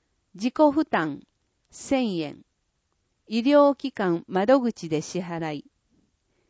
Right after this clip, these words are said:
今年度四十歳に達する方、昭和五十六年四月一日から昭和五十七年三月三十一日生まれは、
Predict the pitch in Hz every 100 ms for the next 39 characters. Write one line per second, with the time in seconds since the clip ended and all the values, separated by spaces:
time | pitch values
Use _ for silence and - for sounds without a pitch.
0 | _ _ _ _ _ - 285 277 285 254
1 | 202 170 170 226 269 285 285 302 - -
2 | 208 180 170 156 202 208 - 226 180 -
3 | 156 - - _ _ _ _ _ _ _
4 | - 294 294 285 277 277 254 269 262 254
5 | - 208 170 160 - - 247 277 277 247
6 | 262 254 240 233 - 175 156 143 _ _
7 | _ - - 254 247 240 233 220 220 202
8 | 220 214 208 - 214 185 156 - - 269
9 | 269 247 190 196 - 277 262 214 185 180
10 | - 254 269 262 254 247 202 165 156 147